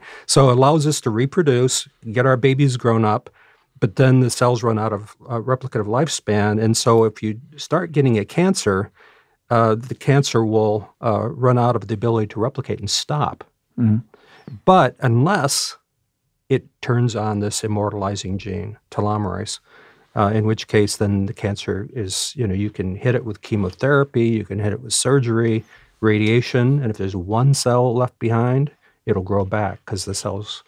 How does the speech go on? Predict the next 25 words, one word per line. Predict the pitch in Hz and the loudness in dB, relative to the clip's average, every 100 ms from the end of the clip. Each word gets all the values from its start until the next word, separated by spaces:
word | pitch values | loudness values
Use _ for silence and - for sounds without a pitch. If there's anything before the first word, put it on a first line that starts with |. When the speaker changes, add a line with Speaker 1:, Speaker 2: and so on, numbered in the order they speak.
| _ _ _ | _ _ _
Speaker 1:
no | 120 107 | 2 2
longer, | 104 107 104 101 101 - | 2 0 -2 -6 -8 -10
uh, | 101 | -10
age. | 135 120 101 95 - _ _ _ - | -4 -2 -2 -4 -12 _ _ _ -6
So | - 113 110 110 175 - | 2 4 4 2 -2 -10
the | 120 123 | -8 -4
current | - 214 202 135 - - | 4 6 4 0 -10 -10
view | 143 127 127 123 110 107 104 | -6 0 4 4 4 0 -2
in | 127 107 104 104 - | 0 0 2 0 -4
the | 123 107 104 98 | -2 -2 -2 0
gerontology | 113 113 104 - 107 110 104 104 117 | 4 4 2 0 0 0 -4 -8 -12
community | - 101 101 110 127 117 | -8 -6 -6 -8 -12 -8
is | 170 113 107 | -6 -6 -4
that | 110 | -6
we | 110 104 107 | -2 -2 0
age, | 113 113 107 104 - - _ _ _ _ _ _ - | 2 2 2 0 -8 -14 _ _ _ _ _ _ -6
um, | 104 101 101 104 101 104 98 - _ _ _ _ _ | 0 0 0 0 0 -2 -4 -10 _ _ _ _ _
you | - | 2
know, | 104 | 2
we're | 104 117 | 2 2
not | 113 113 | 2 2
making | 131 117 - 104 | 0 -2 0 -2
judgments | 113 110 98 110 107 - | 0 -2 -2 -4 -4 0
on | 101 101 101 | 0 0 0
the | 98 98 | -2 -4